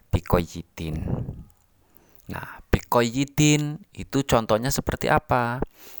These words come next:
Biqayyidin ya. Qayyidin itu contohnya adalah seperti air kopi, ya kan? Air kopi, air teh, ya kan? Ini air.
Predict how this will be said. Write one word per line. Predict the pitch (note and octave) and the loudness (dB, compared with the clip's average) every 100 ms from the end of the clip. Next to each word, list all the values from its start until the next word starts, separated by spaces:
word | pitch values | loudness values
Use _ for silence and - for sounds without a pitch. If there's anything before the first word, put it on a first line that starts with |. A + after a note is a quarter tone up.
| - | -4
Biqayyidin | - A#2 A#2+ C3 C3+ C3 C3 C3+ | 0 2 2 0 -2 2 2 2
ya. | G#2+ F2+ A2 _ _ _ _ _ _ - | 0 0 -2 _ _ _ _ _ _ 0
Qayyidin | A#2+ B2 B2+ - - B2 B2 B2 D3 - | 0 0 -6 -6 -2 0 0 -6 -14 -16
itu | - - - C#3 C#3 | -12 -10 2 4 4
contohnya | - A2+ A2 G2 F#2+ F#2+ G2 A#2+ C3 | 4 2 2 2 2 0 -2 -4 -4
adalah | G#2 F#2+ F2 E2+ E2+ G2 C3 C#3+ _ _ _ _ _ _ _ _ _ _ _ - | -4 -4 -2 -2 0 0 0 -4 _ _ _ _ _ _ _ _ _ _ _ -2
seperti | - A#2 A#2 G#2+ C3 - | 0 2 0 -6 -10 -4
air | B2 B2 - | -2 -2 0
kopi, | - - D3+ C#3 G2 - - - _ | 0 2 0 0 -4 -8 -10 -20 _
ya | - F2 | -2 0
kan? | F2 G2 A#2+ - - - - _ _ _ _ _ _ - | 0 -4 -6 -16 -20 -20 -20 _ _ _ _ _ _ -8
Air | - G2+ G#2+ | -2 0 0
kopi, | - G2+ - A2+ A2+ A2 - | 2 0 2 -2 -2 -4 -2
air | G#2+ G#2+ G#2+ | -2 -2 -8
teh, | - G#2+ G#2+ A2 - - _ - _ G#2 | -4 0 2 0 -4 -20 _ -20 _ 0
ya | G2+ | 2
kan? | A2 C3 - _ _ _ _ - | 2 -4 -16 _ _ _ _ -2
Ini | D#3+ F#3 | 2 2
air. | F3+ E3 - | 2 0 -2